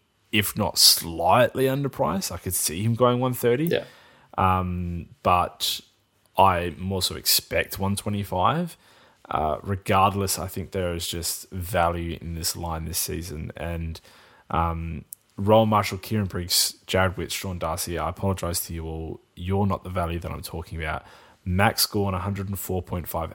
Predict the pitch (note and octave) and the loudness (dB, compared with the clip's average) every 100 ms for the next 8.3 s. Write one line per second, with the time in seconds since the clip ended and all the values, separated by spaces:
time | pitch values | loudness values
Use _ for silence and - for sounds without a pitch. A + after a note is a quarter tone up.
0 | - F#2+ F2+ F#2 F2 - - - _ _ | -2 -2 -2 -4 -4 -6 -8 -18 _ _
1 | _ - E2 E2 D#2+ D#2+ C#2+ - F#2+ F2+ | _ -4 -4 -4 -8 -12 -14 -6 -6 -6
2 | - A#2+ A#2+ G#2 G#2+ G2 - F#2+ F#2+ F2+ | 0 4 4 4 0 0 0 -2 -2 -2
3 | F2 - E2 F#2+ B2 - G#2 F2+ - G2 | -4 -4 -6 -4 -2 -2 -2 -6 -2 -2
4 | G2 F2+ F2+ E2+ - F2 E2+ E2+ E2+ F2+ | -2 -6 -4 -4 -4 -6 -6 -6 -8 -8
5 | F#2 F2 D#2 - - - F#2 - F#2 - | -6 -6 -6 -8 -8 -4 -4 -4 -8 -2
6 | F2+ E2+ - F2 - E2+ E2 G2 G#2 B2 | -2 -2 -6 -6 -6 -6 -4 -2 2 2
7 | D#3+ - - - - _ F2+ E2+ F2 E2 | 2 -4 -18 -20 -20 _ 0 0 0 -4
8 | E2 D#2+ D#2 | -6 -8 -10